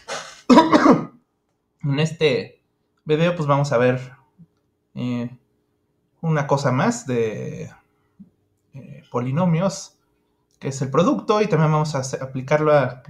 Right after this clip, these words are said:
a los radicales, o sea, a las raíces. ¿Sí? Y entonces, pues, bueno, aquí está el primer ejemplo, ¿no? Y entonces uno le hace como, bueno, no, les digo, no es necesario, pero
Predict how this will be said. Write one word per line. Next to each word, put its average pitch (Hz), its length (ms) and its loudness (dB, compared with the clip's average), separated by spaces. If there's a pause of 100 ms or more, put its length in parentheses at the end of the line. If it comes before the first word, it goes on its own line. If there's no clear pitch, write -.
a 120 140 -10
los 123 180 -6
radicales, 147 480 -2
o 120 60 -8
sea, 120 100 -6
a 113 40 -2
las 117 160 -6
raíces. - 560 -16 (840)
¿Sí? 240 240 -6 (1400)
Y 233 80 6
entonces, 247 480 6
pues, 170 160 4
bueno, 131 240 4
aquí 135 160 -4
está 143 200 0
el 127 100 -2
primer 131 260 0
ejemplo, 233 640 4 (220)
¿no? 226 320 -10 (140)
Y 147 80 -8
entonces 135 460 -8
uno 139 200 -2
le 127 100 0
hace 135 240 -4
como, 131 400 -6 (480)
bueno, 156 280 -4 (340)
no, 131 300 -10
les 120 160 -6
digo, 117 200 -8
no 143 100 4
es 156 60 6
necesario, 156 680 4
pero 113 280 -2